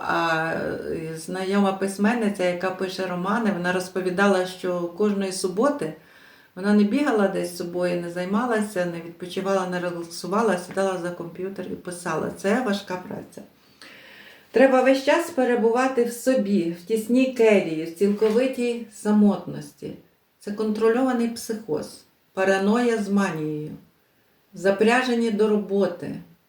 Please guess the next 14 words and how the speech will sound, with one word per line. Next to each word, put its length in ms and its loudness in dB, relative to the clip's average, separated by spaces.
А, 120 -6
«параноя 640 4
з 100 -6
манією, 480 2
запряжені 600 -2
до 160 2
роботи». 440 -2
Ось 240 -8
як 160 -6
називає 600 -8
письменницьку 720 -6
роботу 420 -4
Ольга 260 -2
Токарчук. 640 -12